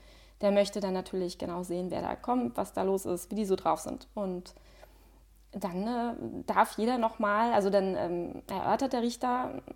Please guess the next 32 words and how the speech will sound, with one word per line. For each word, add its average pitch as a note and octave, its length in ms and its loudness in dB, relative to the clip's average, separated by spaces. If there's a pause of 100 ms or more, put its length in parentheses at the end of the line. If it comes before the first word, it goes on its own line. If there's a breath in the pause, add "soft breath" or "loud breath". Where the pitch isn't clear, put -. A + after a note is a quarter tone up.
(160)
meistens A#3 460 0
diesen A3 220 -2
Sach- G#3+ 180 4
und A#3+ 120 -2
Streitstand. C4+ 720 2 (880 soft breath)
Und, A3+ 380 4
ähm, A3 720 0
ja, A3+ 560 6
also G#3 180 2
für A3 120 -4
die A#3 120 0
Seite, A3 440 4
für A3+ 100 -4
die G#3+ 100 -4
es - 100 -8
eigentlich G#3+ 260 0
nicht A#3 140 0
so C4+ 60 2
gut C4 160 -2
aussieht, - 340 0
da G#3 180 6
wendet G#3+ 260 2
sich - 320 -4
so G3 260 -6
nach G3+ 120 -4
unserer G#3+ 240 -2
Erfahrung G#3+ 400 0
eigentlich G3 180 -4
das G#3+ 160 -6
Gericht A3 300 -2
immer G#3+ 180 0
erst - 440 -6